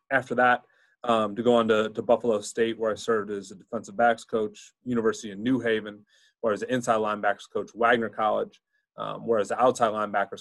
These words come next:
coach, and now transitioning to, to Bates. My first two years here, I was a running backs coach as well as special teams coordinator. I just took over, swapped the running backs for the D line for my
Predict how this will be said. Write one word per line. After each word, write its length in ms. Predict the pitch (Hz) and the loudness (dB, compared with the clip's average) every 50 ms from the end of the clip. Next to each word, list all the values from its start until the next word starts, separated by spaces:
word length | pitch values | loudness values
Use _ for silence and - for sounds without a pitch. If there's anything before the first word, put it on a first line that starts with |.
| - - | -6 -4
coach, 320 | 104 98 92 - - _ _ _ _ _ _ _ 117 | -4 -4 -4 -6 -14 _ _ _ _ _ _ _ -10
and 180 | 113 107 104 107 | -8 -8 -2 0
now 480 | 120 120 120 117 113 110 107 107 107 _ _ | 2 2 4 2 2 0 -2 -4 -6 _ _
transitioning 720 | - 131 120 110 107 120 117 - - 123 113 110 107 104 101 - | -6 -4 -4 -2 0 0 0 0 -2 -4 -6 -6 -6 -8 -6 -6
to, 240 | 110 104 98 104 - - | -4 -4 -4 -4 -6 -10
to 80 | - 95 | -14 -16
Bates. 420 | - - 131 127 120 117 117 - | 0 2 4 4 4 2 -2 -6
My 100 | 113 104 | -8 -8
first 320 | - - 120 113 110 - | -2 2 2 2 2 0
two 120 | - 117 110 | -8 -10 -8
years 320 | 110 110 107 107 104 - | -6 -6 -6 -6 -8 -10
here, 180 | - 110 104 107 | -8 -6 -2 0
I 80 | 104 | 0
was 160 | 101 98 - 104 | -2 -2 -6 -10
a 40 | |
running 260 | 98 101 107 104 101 101 | -10 -8 -8 -8 -6 -4
backs 260 | 104 98 95 - - | -2 -2 -2 -4 -10
coach 320 | - - 101 98 92 - - | -10 -10 -10 -10 -10 -14 -20
as 80 | 101 | -12
well 140 | 104 104 104 | -8 -6 -6
as 80 | 98 - | -6 -8
special 300 | - 104 98 - _ _ | -12 -14 -14 -14 _ _
teams 240 | _ 110 104 98 - _ | _ -18 -18 -18 -18 _
coordinator. 500 | _ 110 104 101 101 98 98 95 95 92 | _ -8 -8 -6 -8 -8 -8 -8 -8 -8
I 80 | 92 95 | -10 -10
just 300 | 92 101 98 - - _ | -10 -12 -14 -14 -18 _
took 220 | - 120 - - | -8 -8 -6 -4
over, 480 | 110 107 104 101 104 101 98 95 95 95 _ _ _ _ _ | -4 -4 -4 -4 -4 -4 -4 -4 -6 -8 _ _ _ _ _
swapped 380 | - - 135 127 110 104 - | -6 2 4 4 4 4 0
the 100 | - 113 | -4 -6
running 260 | 101 110 107 104 101 98 | -4 -4 -4 -4 -4 -2
backs 240 | 104 101 95 95 | -2 -2 -2 -4
for 120 | - - 101 | -8 -14 -16
the 80 | 92 | -16
D 200 | 92 95 104 98 | -14 -14 -14 -12
line 320 | 95 98 95 92 90 90 - _ _ _ | -12 -10 -12 -12 -12 -16 -18 _ _ _
for 80 | 104 | -18
my 140 | 101 92 90 | -18 -18 -18